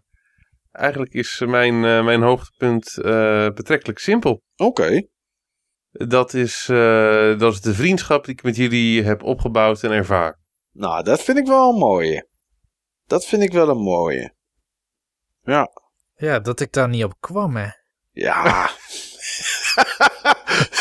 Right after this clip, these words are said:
Speaker 2: Ja, blijkbaar ervaar jij het anders, Niels. Ja, ik wil je niks in de mond
Speaker 1: Ja, toen
Speaker 2: leggen.
Speaker 1: heeft, toen heeft Niels het, eh, zes, zeven uur lang ervaren.
Speaker 2: Ja.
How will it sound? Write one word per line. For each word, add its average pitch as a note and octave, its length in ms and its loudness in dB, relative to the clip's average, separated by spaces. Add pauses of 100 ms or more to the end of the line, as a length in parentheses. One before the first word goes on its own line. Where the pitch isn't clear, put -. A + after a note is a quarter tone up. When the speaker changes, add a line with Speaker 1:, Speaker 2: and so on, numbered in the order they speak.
(280)
Speaker 2:
Ja, D3 100 4
blijkbaar D3+ 480 2
ervaar E3 440 2
jij D#3+ 200 4
het D#3+ 100 0
anders, A#3 380 2
Niels. F#3 320 2
Ja, F#3 220 4
ik F3+ 80 4
wil E3+ 100 4
je E3+ 140 4
niks F3+ 260 2
in G3 140 2
de - 80 -6
mond C#4+ 220 4
Speaker 1:
Ja, - 80 2
toen G#3+ 100 6
Speaker 2:
leggen. F3+ 220 6
Speaker 1:
heeft, F#3 280 4
toen F#3 140 4
heeft F#3 240 4
Niels E3+ 300 4
het, D#3+ 280 0
eh, D3+ 640 6
zes, D#3 320 2
zeven D#3+ 320 4
uur E3+ 60 6
lang C4 220 4
ervaren. F#3 640 4
Speaker 2:
Ja. C3+ 560 2